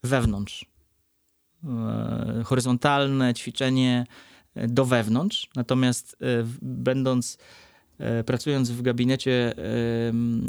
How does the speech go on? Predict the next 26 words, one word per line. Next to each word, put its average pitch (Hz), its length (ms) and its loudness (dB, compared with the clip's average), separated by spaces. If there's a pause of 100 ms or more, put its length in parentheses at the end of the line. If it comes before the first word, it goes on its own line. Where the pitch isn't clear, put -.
e, 95 480 -4
prze-, 120 300 -4
wiceprzewodniczącego 120 920 -4
Katajnena, 131 640 0
który 123 220 0
był 120 120 2
odpowiedzialny 127 560 2
za 120 120 -2
gospodarkę, 120 720 2 (920)
żywą, 127 520 0
realną 120 480 2
gospodarkę, 113 680 -2 (760)
e, 120 120 -8
konkurencyjność, 120 1000 0
wzrost 117 320 0
gospodarczy, 110 1000 -2 (160)
miejsca 110 320 -2
pracy. 120 600 0 (580)
E, 113 220 2
my 127 120 4
byliśmy, 127 640 2 (140)
mm, 120 520 0
taką 117 320 -2
ekspozycją 139 680 -4
na 127 120 4
zewnątrz. 110 600 0